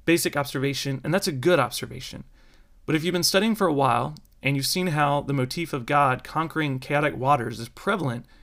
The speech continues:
in the Old Testament, that might be something to jot down. So you might think, "Is the author of this gospel trying to equate Jesus to God? If he's, if he's a conqueror of the chaotic waters,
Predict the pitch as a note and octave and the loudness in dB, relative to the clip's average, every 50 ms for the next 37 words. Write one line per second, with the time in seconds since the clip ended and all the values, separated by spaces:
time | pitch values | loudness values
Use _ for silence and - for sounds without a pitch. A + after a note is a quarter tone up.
0 | - - - - C#3 C3+ C3 B2+ B2+ - F3+ F#3+ - - B2+ A#2 A#2 C3 C3+ - | -20 -14 -4 -2 2 4 4 4 2 2 0 0 2 0 -4 -4 -6 -6 -10 -12
1 | - - - - _ _ - - - E3+ F#3+ F#3+ F#3 F3+ F3 E3 - D3+ C#3+ D3 | -20 -20 -20 -20 _ _ -8 4 6 6 6 6 4 2 2 0 0 0 0 0
2 | C#3+ B2+ D3 B2+ C#3 D3 - - E3+ D#3+ C3 A2+ - - - - - - _ _ | 0 -2 -2 0 2 0 2 2 0 -2 -2 -2 -6 -10 -14 -18 -20 -20 _ _
3 | _ - _ - - - - - - D#3 C#3+ C3+ C#3+ D3+ D#3 D3 C3+ - C#3+ C3+ | _ -20 _ -20 -20 -14 -8 -2 2 2 2 2 2 2 2 0 0 0 0 0
4 | C3 B2+ - - C3 B2+ C3+ - - E3+ A3+ A3+ - C#3 C3 D#3+ F#3+ F#3 - - | 0 -2 -4 -6 -4 -4 -2 2 6 6 6 6 4 0 0 0 0 -4 -8 -14
5 | - _ - - C#3+ B2+ C#3 E3 D#3+ - D#3+ E3 F#3+ F3+ - - A#2 A#2 A#2 B2+ | -20 _ -12 -10 -6 -2 -2 -2 0 2 2 2 2 2 0 -6 -6 -6 -6 -8
6 | - - - - - - E3+ D#3+ F3+ G3 G3+ G3+ G3+ G3 - F3 D#3+ - B2 B2 | -10 -14 -20 -14 -4 2 4 6 6 6 4 2 0 0 2 0 0 0 -2 -4
7 | F3+ F#3+ F3+ C3 A#2+ B2 - - - - - - - D#3 D3 C#3 C#3 C3+ C3 - | -4 -2 -2 -2 -2 -2 -4 -6 -6 -8 -8 -4 -2 0 0 0 -2 -4 -6 -12
8 | - - _ - - C3+ C#3+ E3 D#3 B2+ - - - B2 - E3 F3 F3+ E3 - | -20 -20 _ -16 -6 -4 0 0 0 0 -2 -4 -8 -8 -4 -2 -2 -2 -2 -4
9 | - B2+ F3+ G#3 G#3 F#3 F#3 D#3 C#3 - - - _ _ - - - E3+ G3+ G#3+ | -4 0 2 2 4 4 4 2 2 -4 -10 -20 _ _ -4 2 4 6 6 4
10 | - - D3 C#3+ C#3 C3+ C3 C#3 C3+ - D#3+ D#3 D3+ D3 C3+ - A2+ A#2 A2+ A#2+ | 2 2 2 4 4 4 2 0 -2 0 0 2 2 2 0 -2 -4 -4 -2 0
11 | C#3+ F#3 G#3 G3+ - - | 2 0 0 0 -2 -8